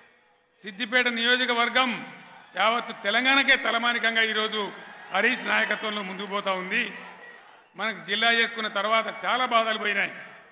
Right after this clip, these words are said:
ఇవాళ మనకు రైలు వచ్చేసింది, అన్ని రకాల సదుపాయాలు ఉన్నాయి. గొప్ప వర్తక వ్యాపార వాణిజ్య కేంద్రంగా, ఐటీ కేంద్రంగా, కాలుష్యం లేని పరిశ్రమల కేంద్రంగా, గొప్ప ధాన్యం పండించేటువంటి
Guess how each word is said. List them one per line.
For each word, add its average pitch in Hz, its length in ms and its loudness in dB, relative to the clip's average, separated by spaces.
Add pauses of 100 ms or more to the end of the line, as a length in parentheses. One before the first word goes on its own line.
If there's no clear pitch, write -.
(300)
ఇవాళ 208 180 -2
మనకు 220 280 -2
రైలు 233 220 2
వచ్చేసింది, 220 480 -2 (600)
అన్ని 240 300 -4
రకాల 240 360 2
సదుపాయాలు 208 480 0
ఉన్నాయి. 190 220 -4 (680)
గొప్ప 190 220 -8
వర్తక 208 480 0
వ్యాపార 214 480 0 (500)
వాణిజ్య 208 400 -2
కేంద్రంగా, 214 540 0 (720)
ఐటీ 220 300 0
కేంద్రంగా, 214 580 2 (920)
కాలుష్యం 233 480 0
లేని 220 200 2
పరిశ్రమల 220 520 -2
కేంద్రంగా, 214 560 0 (800)
గొప్ప 185 220 -8 (680)
ధాన్యం 220 360 0
పండించేటువంటి 214 760 -4